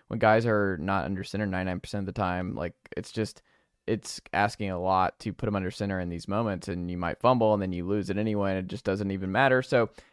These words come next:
I think that's part of the reason that, uh, we don't see stuff like that, uh, at this point, uh, in, in college football. But I also just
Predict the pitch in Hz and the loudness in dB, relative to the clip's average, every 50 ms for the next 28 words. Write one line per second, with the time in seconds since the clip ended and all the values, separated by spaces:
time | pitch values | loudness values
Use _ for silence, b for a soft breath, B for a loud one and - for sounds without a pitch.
0 | b b 165 185 - 127 127 - - - 117 117 110 110 110 110 104 101 110 107 | b b 2 4 6 6 4 4 4 2 2 2 4 2 2 2 0 0 0 -2
1 | 98 98 95 87 - - 98 95 92 95 95 95 90 - - 95 95 - 95 - | 0 -2 -2 -4 -4 -2 -2 -2 -2 -2 -2 -4 -6 -6 -6 -6 -4 -4 -2 -2
2 | 95 95 - 95 95 95 - - _ _ _ _ _ - - 101 95 92 85 - | -2 0 2 2 2 2 2 0 _ _ _ _ _ -6 -4 -2 -2 -2 -2 -4
3 | - - - - 113 107 - - - 107 101 98 92 85 - - - - 85 87 | -6 -4 -2 0 0 0 -2 -6 -6 -6 -4 -4 -4 -6 -8 -10 -10 -8 -6 -4
4 | 90 87 90 87 67 71 92 87 85 87 - _ - 104 107 - 120 98 90 90 | -4 -4 -4 -6 -6 -6 -8 -8 -10 -12 -12 _ -8 -8 -4 0 2 2 2 2
5 | 90 - - - 98 87 - - 90 87 87 85 - - 113 107 - - _ _ | 2 -2 -2 -2 -2 -2 0 0 2 2 2 2 2 4 4 4 4 2 _ _
6 | _ _ _ _ - 120 127 131 139 180 196 - 185 160 143 131 131 135 127 123 | _ _ _ _ 2 4 6 6 6 4 2 2 2 2 2 2 0 0 0 0
7 | - - - | -2 -6 -14